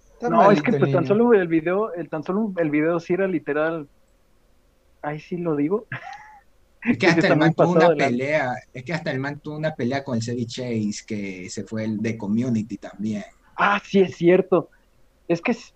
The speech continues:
Speaker 2: sí han dicho que Dan Harmon sí tiene una forma de ser muy, mm, bizarra. <laughs>
Speaker 3: Que
Speaker 2: No
Speaker 3: se
Speaker 2: sé,
Speaker 3: nota
Speaker 2: muy
Speaker 3: en Rick y
Speaker 2: bizarra.
Speaker 3: Morty.
Speaker 2: Y sí, sí se nota. En Community no, porque en Community se nota algo más normal.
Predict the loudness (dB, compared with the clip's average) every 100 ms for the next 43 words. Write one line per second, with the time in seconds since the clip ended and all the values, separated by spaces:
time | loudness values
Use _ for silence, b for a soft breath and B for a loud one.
0 | _ -2 2 4 2 -4 -6 -8 -6 -2
1 | -2 -2 -6 _ _ _ -10 -6 -6 -4
2 | -6 -6 -10 -8 -4 -2 -2 -4 -4 -4
3 | -4 -4 -2 0 2 2 2 0 -4 _
4 | _ -12 -10 -10 -12 -18 -10 -10 -10 _
5 | -14 -4 0 0 0 -4 -4 -16 _ B
6 | B -18 -6 2 2 4 4 4 4 2
7 | 0 2 2 2 -2 -12 -20 _ _ _
8 | _ _ _ -6 -6 -2 2 2 4 0
9 | 0 -2 0 0 0 0 -2 B -2 0
10 | 0 0 -2 0 0 0 -2 2 0 0
11 | -2 -2 -6 -6 -4 -4 0 0 0 -2
12 | -2 -4 -6 _ _ _ _ _ _ _
13 | _ _ _ -6 0 0 0 0 0